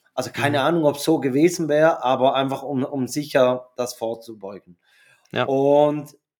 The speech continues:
Speaker 1: und dann haben sie halt irgendwann so gefragt, „Ja, Papa, was machst du?“ Und ich hab dann gesagt, „Ja, ich geh mit einem Freund, geh ich, äh, in die Stadt Abendessen, in ein Restaurant.“
Speaker 2: Mhm.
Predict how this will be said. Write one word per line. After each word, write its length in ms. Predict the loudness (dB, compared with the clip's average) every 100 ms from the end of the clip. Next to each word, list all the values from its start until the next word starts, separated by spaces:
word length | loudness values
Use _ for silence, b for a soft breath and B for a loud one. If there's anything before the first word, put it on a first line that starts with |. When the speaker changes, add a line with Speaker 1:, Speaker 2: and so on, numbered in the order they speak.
| _ _ _ -18
Speaker 1:
und 140 | -6
dann 160 | -2 -2
haben 140 | -4
sie 160 | -4 -2
halt 160 | -2
irgendwann 320 | 0 -2 -2 -2
so 80 | -6
gefragt, 300 | -4 -4 -2
„Ja, 60 |
Papa, 300 | -4 -4 -4
was 220 | -6 -6 -4
machst 380 | -4 -4 -8 -4
du?“ 400 | -2 -2 -6 _ _ _ _ _ _ _
Und 140 | -4
ich 160 | -2 0
hab 120 | -2
dann 140 | -2 -6
gesagt, 300 | -4 -6 0
„Ja, 200 | 0 2
ich 260 | -2 -4
geh 220 | -2 -2 -2
mit 260 | -4 -6
einem 640 | -4 -2 -2 -4 -4 -6 -8
Freund, 500 | -6 0 2 2 -2
geh 140 | -6
ich, 480 | -6 -4 -6 -8 -12
äh, 440 | -2 2 4 2 0
in 100 | -6
die 80 | -6
Stadt 640 | -4 0 0 -4 -18 -20 -6
Abendessen, 800 | -2 -2 -6 -10 -12 -12 -16 -16
in 260 | -10 -8
ein 40 | -6
Restaurant.“ 580 | -6 -8 -10 -12 -14 -18 _ _ _ _
Speaker 2:
Mhm. 400 | -6 -4 -4 -6